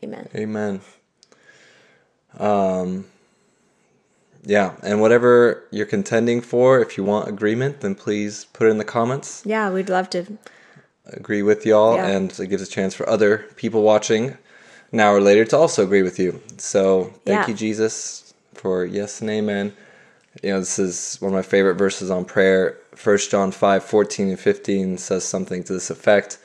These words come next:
Speaker 2: that this is the confidence we have in him, that whatever we ask for according to his will, he hears us, and we have what we've asked for.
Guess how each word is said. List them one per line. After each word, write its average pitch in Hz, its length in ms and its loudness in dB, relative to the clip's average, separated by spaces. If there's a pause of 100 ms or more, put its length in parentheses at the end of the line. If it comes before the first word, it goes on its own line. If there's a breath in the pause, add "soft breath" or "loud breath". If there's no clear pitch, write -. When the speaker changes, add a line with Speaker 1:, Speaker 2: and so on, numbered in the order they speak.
(380 soft breath)
Speaker 2:
that 95 120 -2
this 101 220 -2
is 104 40 -2
the 95 60 -2
confidence 107 680 -2
we 98 80 -4
have 95 240 -2
in 90 80 -6
him, 127 400 0
that 98 100 0
whatever 104 340 4
we 135 140 6
ask 107 300 4
for 101 260 4
according 113 400 2
to 123 120 -2
his 101 180 0
will, 123 480 2 (360 soft breath)
he - 200 -6
hears 120 420 2
us, - 460 -4
and 101 80 -4
we 95 80 -6
have 98 380 -2
what - 120 -4
we've 95 220 -2
asked 90 260 -4
for. - 280 -8